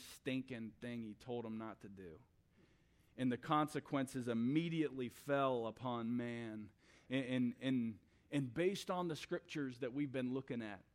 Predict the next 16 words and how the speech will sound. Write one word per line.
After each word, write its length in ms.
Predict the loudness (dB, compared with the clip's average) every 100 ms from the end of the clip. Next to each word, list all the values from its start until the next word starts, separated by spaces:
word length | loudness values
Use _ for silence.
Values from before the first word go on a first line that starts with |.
| _ -10
this 240 | -8 -4 0
morning, 400 | 0 0 -4 -6
when 160 | -4 -2
God 360 | 2 2 0
watched 480 | -2 -2 -2 -6 -8
Adam 340 | -6 -4 -2
and 140 | -2 0
Eve 340 | 2 2 0 -4
eat 240 | -2 -2 -2
of 180 | -4 -4
that 240 | -4 -6 -10 -8
fruit 400 | -2 -2 -2 -8 -18 -20 -14 -8
and 200 | -6 0
watched 440 | 0 0 -4 -4
them 240 | 0 0 0
die 300 | -2 -2